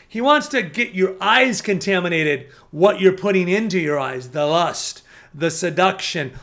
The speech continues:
all of that. He wants to get you caught into greed, into all that sort of stuff. And so Joseph, you can see he was a healthy prophet. He refused to be with Potiphar's wife. That was one of his tests. Some of us, it's like we've gotta really work on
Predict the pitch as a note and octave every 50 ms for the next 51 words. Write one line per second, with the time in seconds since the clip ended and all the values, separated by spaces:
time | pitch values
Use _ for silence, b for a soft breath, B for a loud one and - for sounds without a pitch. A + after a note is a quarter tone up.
0 | B B E3 F3+ F#3+ F#3 F3 F#3+ F3 D3+ F3 A3+ A#3 A3+ A3+ A3+ A3+ - F#3+ D#3+
1 | E3 G3+ G3 G3 F#3 E3 - - - G#3 G#3+ G3+ - - F#3 G#3 G#3 G#3 - -
2 | F#3 F3 C#3+ B2+ E3 F#3+ G#3+ A3 G#3+ G#3 F#3+ F3 D#3 F3 F#3+ F#3 F3+ E3+ F3+ G3+
3 | G#3 G#3 G#3+ G3 G3 - G3+ F#3 E3+ - G#3 F#3+ - B B B B B B G3
4 | G3+ - A3 A#3 G#3+ F3+ D3 A#3 C4+ D4+ D4 D4+ C4+ A3 B3 C#4+ - C#4 G#3 -
5 | E4+ D#4 C#4+ C#4 B3 B3+ A3 F#3+ C4 D4 C#4+ - C4+ - D4 D#4+ D#4 B3 G#3 D#3+
6 | F#3 A#3 A3+ G3+ G3 F3+ - - G#3+ A#3+ C#4+ D#4 D4 - - B3 C#4 C#4 C4+ C4
7 | G3 - A#3 A#3+ B3+ B3+ A#3 B3 A#3 D#3+ G#3 B3+ C#4 C4+ F3+ - - _ B B
8 | B B B B - B3 B3+ C#4 C#4 A3 B3+ D4 D4 D4 D4 D4+ C#4+ D4 - D4
9 | E4+ E4+ D4 - - - - - - - - _ _ _ _ _ _ _ _ b
10 | b b b b b b - - D4 D4+ D#4 D#4+ D4+ C#4+ C#4 C4+ C4 B3+ - B3+
11 | - - B3+ B3 G#3 G3+ C4 D4+ D#4+ D#4 - D4 C#4+ C#4 C4+ C4 A3+ B3 C#4 C#4
12 | C4 C4 A3 B3+ C#4 C#4 C#4 C4 C4 B3+ B3+ A#3+ G3+